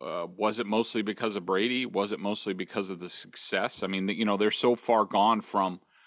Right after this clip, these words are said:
their successful times and the, and the roster turnover that happens. Like, it's a completely different,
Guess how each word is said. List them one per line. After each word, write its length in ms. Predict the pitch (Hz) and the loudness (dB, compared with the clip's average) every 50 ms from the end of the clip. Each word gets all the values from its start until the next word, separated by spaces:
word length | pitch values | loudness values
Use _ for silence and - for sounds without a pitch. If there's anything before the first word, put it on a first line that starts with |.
| _ _ _ - | _ _ _ 0
their 100 | 110 104 | 0 0
successful 600 | - - 120 - - - 110 110 - - 113 104 | 0 -2 -4 -4 0 0 0 0 0 -4 -4 -4
times 360 | - - 92 90 95 95 - | -2 -2 0 0 0 -2 -2
and 120 | 98 95 95 | -4 -4 -4
the, 100 | - - | -4 -4
and 160 | 104 101 95 | -4 -4 -4
the 60 | 92 | -2
roster 440 | 85 90 92 104 110 - - 110 92 | 2 4 4 4 4 2 -2 -4 -4
turnover 520 | - - 101 90 85 87 87 82 87 90 | -2 -2 -2 -2 0 -2 -2 -2 -2 -2
that 180 | 85 80 - - | -2 -4 -6 -6
happens. 500 | - 82 82 82 - - 107 107 104 - | -6 -6 -6 -6 -4 -4 -6 -6 -4 -2
Like, 180 | 104 104 - | -2 -2 -2
it's 160 | 98 95 - - | -2 -6 -6 -8
a 40 | |
completely 500 | 113 - 117 107 - 135 135 - 143 131 | -4 -4 -4 -2 0 -2 -2 0 -2 -4
different, 460 | 110 - - 123 - - 123 120 113 | 0 2 2 0 2 2 0 0 0